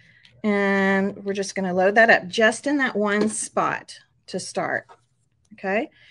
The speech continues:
Now then, this is kind of the tricky part because we have to hold this in place, and we're going to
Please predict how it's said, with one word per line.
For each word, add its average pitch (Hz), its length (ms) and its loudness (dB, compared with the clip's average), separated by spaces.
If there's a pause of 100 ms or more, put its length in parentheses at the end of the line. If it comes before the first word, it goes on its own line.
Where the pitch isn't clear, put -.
(400)
Now 240 540 2
then, 180 320 -2
this 208 220 0
is - 180 -8
kind 311 160 -4
of 320 80 0
the 320 60 -6
tricky 262 320 -4
part 214 220 0
because 196 260 -4
we 190 60 0
have 190 120 0
to 170 100 -8
hold 208 300 0
this 247 220 0
in 277 160 -2
place, 214 880 0 (920)
and 202 200 0
we're 208 180 4
going 214 440 2
to 180 920 0